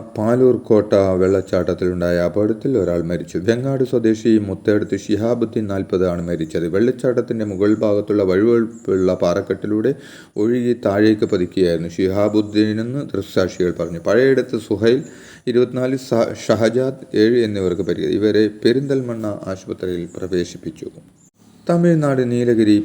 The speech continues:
പന്തല്ലൂരിനടുത്ത് കാട്ടാന ആക്രമണത്തിൽ മലയാളി മരിച്ചു. ജോയ് ആന്റണി, അറുപത്, എന്നയാളാണ് മരിച്ചത്. വീടിന് നൂറ് മീറ്റർ അകലെ ചന്തക്കുന്ന് എന്ന സ്ഥലത്തെ കാപ്പിത്തോട്ടത്തിൽ വെച്ചാണ് കാട്ടാന ആക്രമിച്ചത്. കാട് കയറാൻ കൂട്ടാക്കാതിരുന്ന കാട്ടാനയെ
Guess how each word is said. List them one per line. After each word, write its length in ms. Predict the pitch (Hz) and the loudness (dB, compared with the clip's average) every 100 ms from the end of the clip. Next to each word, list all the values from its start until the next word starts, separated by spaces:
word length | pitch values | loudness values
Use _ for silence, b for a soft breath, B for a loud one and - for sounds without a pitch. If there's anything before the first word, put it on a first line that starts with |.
| - | 0
പന്തല്ലൂരിനടുത്ത് 960 | 110 117 127 120 113 101 98 95 92 | -4 0 2 4 2 0 -2 -2 -2
കാട്ടാന 520 | 92 107 110 120 113 107 | -2 -4 -4 -2 -2 -2
ആക്രമണത്തിൽ 720 | 101 92 98 92 87 87 90 | -4 -4 -8 -6 -6 -2 -2
മലയാളി 480 | 87 90 90 92 120 | -2 -2 0 -2 -4
മരിച്ചു. 360 | 98 82 80 | -4 -8 -4
ജോയ് 380 | 82 90 101 110 | -4 0 0 0
ആന്റണി, 320 | 101 101 95 | -2 -6 -8
അറുപത്, 360 | 95 90 92 92 | -6 -4 -2 -2
എന്നയാളാണ് 600 | 92 92 101 104 107 117 | -2 -4 -6 -6 -6 -8
മരിച്ചത്. 380 | 113 90 78 87 | -4 -4 -4 -4
വീടിന് 440 | 101 131 135 127 | 0 2 0 -4
നൂറ് 160 | 110 120 | -4 -4
മീറ്റർ 320 | 117 107 107 | -4 -4 -2
അകലെ 240 | 95 95 95 | 0 0 -2
ചന്തക്കുന്ന് 640 | - 101 113 110 113 101 | -4 -4 -4 -6 -8 -8
എന്ന 160 | 98 | -8
സ്ഥലത്തെ 440 | 92 92 90 - 90 95 | -6 -2 -4 -2 -4 -4
കാപ്പിത്തോട്ടത്തിൽ 720 | 98 - - 110 107 104 110 | -8 -8 -2 -2 -2 -2 0
വെച്ചാണ് 420 | 104 117 117 131 - - B B B - | 0 -2 -6 -8 -12 -20 B B B -2
കാട്ടാന 340 | 104 101 92 | 0 0 0
ആക്രമിച്ചത്. 540 | 92 90 92 90 90 90 | -2 -4 -6 -6 -8 -8
കാട് 200 | 120 131 | -4 0
കയറാൻ 380 | 135 120 113 107 | 2 4 2 0
കൂട്ടാക്കാതിരുന്ന 800 | 104 98 110 107 110 107 104 104 107 | -2 -2 0 0 0 0 -2 -2 -2
കാട്ടാനയെ 480 | 101 110 110 127 | -2 -2 -2 -2